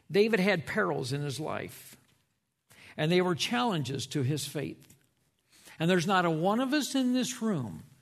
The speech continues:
that have not had challenges to our faith. Second Samuel twenty-one says, "There were famine for three years, year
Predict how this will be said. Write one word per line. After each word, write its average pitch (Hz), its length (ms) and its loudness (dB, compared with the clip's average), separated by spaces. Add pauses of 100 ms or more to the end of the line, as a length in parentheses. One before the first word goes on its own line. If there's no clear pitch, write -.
(640)
that 156 100 0
have 147 140 -2
not 165 180 0
had 165 260 0
challenges 139 880 -6 (460)
to 135 120 -6
our 123 160 -4
faith. - 340 -12 (2250)
Second 175 260 0
Samuel 170 380 2
twenty-one 175 440 0
says, 147 320 0
"There 156 140 2
were 151 160 2
famine 131 720 -4 (840)
for - 240 -2
three 180 260 0
years, - 500 -6 (360)
year 185 560 -2